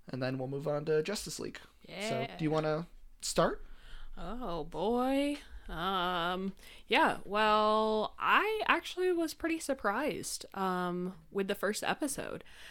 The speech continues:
Speaker 2: I personally am not huge into, like, superhero action movies. I watch them, uh, but, you know, they're not my favorite thing. Um, and especially after just finishing WandaVision, which I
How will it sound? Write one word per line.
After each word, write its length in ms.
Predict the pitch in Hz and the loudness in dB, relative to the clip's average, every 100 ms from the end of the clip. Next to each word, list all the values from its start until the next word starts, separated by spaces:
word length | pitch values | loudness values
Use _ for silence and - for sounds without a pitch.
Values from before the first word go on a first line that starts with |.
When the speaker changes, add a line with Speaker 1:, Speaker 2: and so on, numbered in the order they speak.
| - - - | -18 -12 0
Speaker 2:
I 480 | 202 254 269 277 277 | 4 6 4 4 -2
personally 1000 | - 220 226 - 247 240 240 247 240 - | -2 0 0 0 -2 2 4 4 4 2
am 200 | 175 175 | -2 -4
not 640 | 170 165 165 160 156 - - | -2 -2 0 0 0 -4 -10
huge 1040 | - - - 214 220 240 240 240 233 214 | -16 -12 -8 -4 0 2 4 4 2 0
into, 380 | - 180 185 - | -4 -4 -4 -8
like, 400 | 170 156 139 120 - - - - - | -8 -6 -6 -8 -12 -20 -20 -20 -18
superhero 720 | - - 240 226 240 226 214 - | -10 -4 -4 0 2 4 4 2
action 400 | 175 196 - 208 | -2 -6 -6 0
movies. 520 | 208 202 208 202 - - | 0 0 0 0 -4 -8
I 100 | 156 | -12
watch 440 | 151 156 170 - | -6 -6 -4 -6
them, 340 | - 180 175 175 - - - - - | -4 -2 -2 -4 -8 -14 -14 -16 -10
uh, 380 | 160 165 151 147 - - | -8 -6 -4 -6 -10 -4
but, 380 | 175 165 151 - - - - | 0 2 0 -4 -14 -16 -4
you 120 | 233 | 2
know, 320 | 214 202 202 - - - - | 4 4 0 -8 -20 -20 2
they're 120 | 262 | 6
not 120 | 330 339 | 8 8
my 100 | 330 | 6
favorite 360 | 349 320 330 | 4 2 0
thing. 280 | 381 254 - - - - - - | 2 2 0 -10 -18 -18 -18 0
Um, 500 | 208 233 233 226 220 - | 4 6 8 6 4 2
and 160 | 226 | 2
especially 480 | 247 - 277 - 285 | 2 2 0 2 2
after 640 | 269 262 - 233 226 214 208 | 2 0 0 2 2 2 0
just 340 | - 202 - | -2 -2 -2
finishing 460 | - 202 208 220 180 | -2 -2 -2 -4 -4
WandaVision, 760 | 156 156 190 226 269 285 277 269 | -4 -4 -2 0 2 2 -2 -2
which 200 | 190 180 | -4 -2
I 180 | 165 | -4